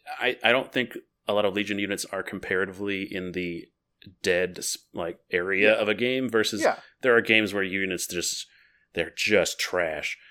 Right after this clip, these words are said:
Speaker 1: And
Speaker 2: Right.
Speaker 1: Legion, I don't think Legion has enough gap between units to say,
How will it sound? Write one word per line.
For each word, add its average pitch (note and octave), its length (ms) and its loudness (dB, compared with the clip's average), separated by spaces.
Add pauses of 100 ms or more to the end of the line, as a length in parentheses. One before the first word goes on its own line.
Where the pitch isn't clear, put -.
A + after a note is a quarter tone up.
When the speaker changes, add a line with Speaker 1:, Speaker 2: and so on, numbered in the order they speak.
(220)
Speaker 1:
And F#2+ 160 0
Speaker 2:
Right. G#2 80 2
Speaker 1:
Legion, A2+ 460 4 (300)
I - 80 -2
don't A2 140 2
think A2 140 2
Legion G#2 220 0
has F#2+ 180 0
enough F#2+ 560 -2 (580)
gap - 260 -4
between F#2+ 320 -2
units F2+ 260 -4
to E2 80 -6
say, E2+ 400 0